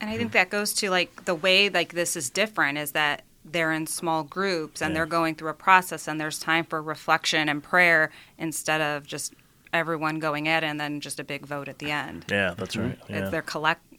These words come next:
Speaker 1: it's a collection of responses.
Speaker 2: Yeah, collection of prayer in some
Speaker 1: Yeah.
Speaker 2: ways, right?
Speaker 3: Mm-hmm.
Speaker 2: You know, and it probably not even in some ways, probably in all ways, 'cause they've all sat and prayed about this for a while.
Speaker 1: Mm-hmm.
Speaker 2: Um,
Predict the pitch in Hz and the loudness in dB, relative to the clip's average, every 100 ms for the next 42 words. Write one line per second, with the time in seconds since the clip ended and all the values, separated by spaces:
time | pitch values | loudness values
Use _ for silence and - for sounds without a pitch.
0 | _ - - 151 - 156 156 - 151 143 | _ -16 -14 -12 -8 -4 -4 -6 -10 -12
1 | 147 - 151 156 143 82 82 104 101 95 | -14 -16 -14 -14 -14 -16 -14 -12 -10 -10
2 | - 107 127 - 87 - 98 123 71 - | -4 0 0 -2 -4 -2 0 0 -2 -4
3 | 92 78 80 78 98 95 104 - 107 120 | -4 -4 -6 -6 -8 -6 -6 -6 -6 -6
4 | 131 104 98 98 95 82 - 98 98 90 | -6 -8 -8 -6 -6 -4 0 2 2 2
5 | 101 101 101 98 78 120 127 73 - 98 | 2 2 0 -2 -2 -2 -2 -4 -4 -2
6 | 87 90 120 65 - - - 92 85 90 | 0 2 0 -2 -8 -6 -6 -6 -6 -6
7 | 92 - 95 80 - 90 92 85 - - | -6 -4 -4 -6 -8 -8 -6 -8 -8 -10
8 | - 82 78 - - 87 170 151 147 - | -8 -10 -10 -12 -12 -14 -14 -12 -12 -10
9 | 87 87 117 | -8 -6 -8